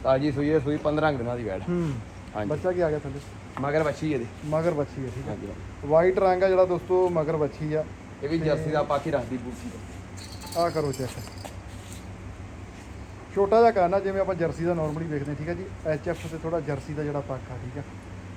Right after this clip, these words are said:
Speaker 2: ਤੇ ਪਲੂਣ ਵੱਛੀ ਸੂਈ ਆ, ਪਹਿਲਾ ਸੂਆ। ਥਣ ਥੁਣ ਦੀ ਕੁਆਲਿਟੀ ਵੇਖੋ, ਤੇ ਪੰਦਰਾਂ ਕੁ ਦਿਨ ਦਾ ਜਿਹੜਾ ਨੇੜੇ ਤੇੜੇ ਸਮਾਂ ਹੋ ਗਿਆ ਸੂਈ ਨੂੰ।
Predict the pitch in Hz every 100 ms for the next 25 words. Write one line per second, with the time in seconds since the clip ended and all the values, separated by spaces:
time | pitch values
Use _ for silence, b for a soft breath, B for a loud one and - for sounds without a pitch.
0 | - 147 147 139 156 151 160 151 147 151
1 | 139 143 156 147 151 143 - 117 107 -
2 | - - - - - 156 151 160 156 151
3 | 143 139 156 156 170 175 - 175 175 180
4 | 175 170 165 160 160 151 147 151 151 139
5 | 135 131 123 143 139 135 139